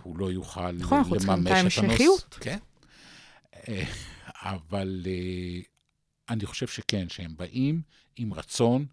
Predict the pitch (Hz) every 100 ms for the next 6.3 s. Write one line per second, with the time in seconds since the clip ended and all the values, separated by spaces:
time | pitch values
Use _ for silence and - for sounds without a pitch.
0 | _ _ _ _ 95 82 - 117 107 95
1 | 98 101 107 120 - - _ _ 85 90
2 | - 139 127 90 87 - 98 90 - 127
3 | 117 98 82 82 - - 85 - 113 98
4 | 95 110 101 - 120 113 135 120 95 87
5 | - 85 - _ - - - 101 131 127
6 | 165 165